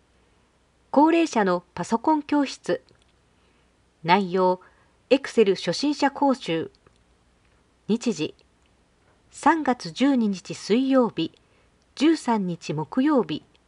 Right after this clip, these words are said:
二日間。十三時三十分から十五時三十分。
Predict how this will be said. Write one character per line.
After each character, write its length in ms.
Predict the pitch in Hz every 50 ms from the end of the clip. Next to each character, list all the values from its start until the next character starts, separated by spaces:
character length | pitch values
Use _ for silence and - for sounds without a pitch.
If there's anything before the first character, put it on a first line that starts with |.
| _ -
二 240 | - - - -
日 140 | - - 220
間。 280 | - - 175 151 135 - _ _ _ _ _ _ _ _ _ _ _ _ _ _ _ _ _
十 200 | - 185 226 240
三 260 | 226 - 233 226 220 190
時 80 | 180
三 300 | 165 - 226 262 294 285
十 140 | 269 302 277
分 300 | - _ - 220 202 185
か 120 | - -
ら 180 | 170 160 - - _ _ _ _ _ -
十 220 | - 196 240 269
五 120 | 262 269 254
時 140 | - 196 -
三 260 | - - 190 233 262
十 140 | - 269 269
分。 380 | - _ - 180 165 151 151